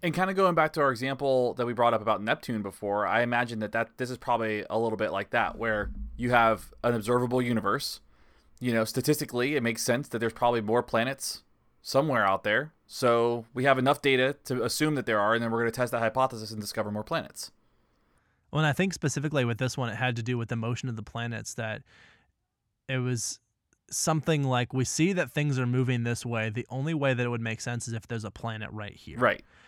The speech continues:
Speaker 2: And so, mathematically speaking, these things shouldn't be doing what they're doing unless there's a planet here. And then once they had the capability to actually look at that planet, they're like, "Oh,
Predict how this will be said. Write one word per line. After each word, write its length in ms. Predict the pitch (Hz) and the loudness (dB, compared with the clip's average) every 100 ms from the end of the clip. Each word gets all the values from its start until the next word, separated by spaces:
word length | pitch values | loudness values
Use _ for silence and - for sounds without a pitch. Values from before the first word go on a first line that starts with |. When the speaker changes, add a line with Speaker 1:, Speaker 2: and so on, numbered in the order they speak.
| _ | _
Speaker 2:
And 180 | 117 123 | -6 -4
so, 440 | - 127 117 113 107 - | -2 0 0 -2 -6 -6
mathematically 680 | 143 143 120 143 143 147 160 | 0 2 2 2 2 2 0
speaking, 720 | 135 - 147 143 123 113 110 113 | 0 0 0 0 -2 -4 -10 -12
these 320 | 120 127 131 | -6 -2 -2
things 220 | - 135 123 | -2 -4 -2
shouldn't 240 | 135 123 | -2 0
be 60 | 123 | 0
doing 220 | 131 127 | 0 0
what 100 | 123 | -2
they're 80 | 120 | -2
doing 320 | 110 120 107 | -2 -2 -4
unless 200 | 113 107 | -6 -8
there's 140 | - 104 | -8 -10
a 40 | |
planet 380 | - 135 120 107 | -8 -6 -6 -6
here. 220 | 113 107 | -6 -6
And 200 | 104 117 | -6 -4
then 220 | 113 113 | -2 -2
once 180 | 117 120 | -4 -4
they 200 | - 117 | -4 -4
had 200 | 110 120 | -2 -4
the 80 | 113 | -4
capability 560 | - 127 117 120 120 107 | -6 -6 -4 -4 -4 -4
to 100 | - | -6
actually 280 | 113 117 | -6 -6
look 220 | 110 131 160 | -4 -4 -4
at 60 | |
that 140 | 156 160 | -6 -6
planet, 320 | 170 175 - | -4 -4 -4
they're 100 | 117 | -6
like, 140 | 113 | -2
"Oh, 100 | 220 | -2